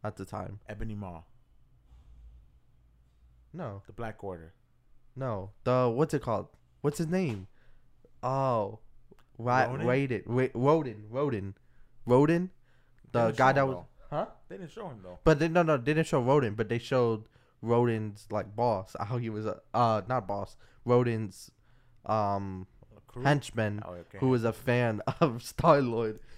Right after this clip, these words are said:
Speaker 2: Yeah,
Speaker 1: And
Speaker 2: that
Speaker 1: I
Speaker 2: was a
Speaker 1: love
Speaker 2: really funny
Speaker 1: that.
Speaker 2: scene.
Speaker 1: He's like, "Punch me harder." <laughs> And he just starts fighting him. And he's like,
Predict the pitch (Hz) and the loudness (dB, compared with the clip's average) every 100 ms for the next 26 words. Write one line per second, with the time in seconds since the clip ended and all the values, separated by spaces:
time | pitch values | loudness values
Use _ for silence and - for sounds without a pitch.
0 | - 123 131 135 135 139 147 139 131 127 | -12 0 6 8 8 8 8 8 6 6
1 | 117 - 127 113 104 175 147 127 - 165 | 4 -4 -10 -10 0 4 4 10 10 10
2 | 185 147 180 156 117 - - _ _ - | 8 8 8 6 4 -2 -18 _ _ -6
3 | 202 - - - - - 123 - - 220 | -4 -4 -10 -20 -2 0 2 2 2 2
4 | - 180 - 185 165 - - 165 160 135 | 0 -4 -2 -4 -4 -6 0 2 2 2
5 | 135 185 - - 185 156 | -2 -4 -4 4 6 6